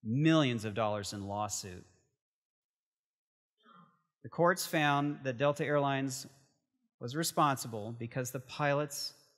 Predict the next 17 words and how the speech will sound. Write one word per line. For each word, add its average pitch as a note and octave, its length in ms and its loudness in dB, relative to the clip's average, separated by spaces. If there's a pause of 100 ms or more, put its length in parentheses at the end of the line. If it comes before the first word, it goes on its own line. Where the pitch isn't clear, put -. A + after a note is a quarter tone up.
had A2+ 220 -6 (100)
access E3+ 400 0
to G3 100 -8
a F3 40 -4
forecast B2+ 760 -4 (440)
and A2 80 -20
chose C#3 360 -4
to D3 100 -6
ignore A2+ 300 -6
it. F#2 100 -16 (3750)
It C#3 160 -2
changed F3 460 2
the D#3 140 -4
airline D#3 360 2
industry B2+ 420 -4
that G2 240 -8
day, G2 260 -12